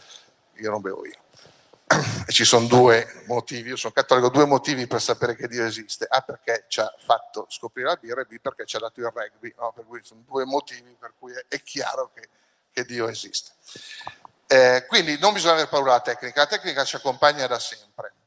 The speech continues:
no? Arriviamo alla rivoluzione digitale, cos'è che cambia? Anche qui tagliando con l'ascia per motivi di tempo, poi è un discorso un,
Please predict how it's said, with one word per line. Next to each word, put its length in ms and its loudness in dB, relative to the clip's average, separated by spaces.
no? 540 -8
Arriviamo 320 0
alla 100 6
rivoluzione 480 -8
digitale, 400 -8
cos'è 300 -4
che 160 -10
cambia? 540 -6
Anche 300 -10
qui 180 -12
tagliando 440 0
con 180 -2
l'ascia 320 -2
per 160 -12
motivi 480 -10
di 80 -16
tempo, 360 -10
poi 220 -2
è 80 -6
un 100 -4
discorso 440 -4
un, 200 -8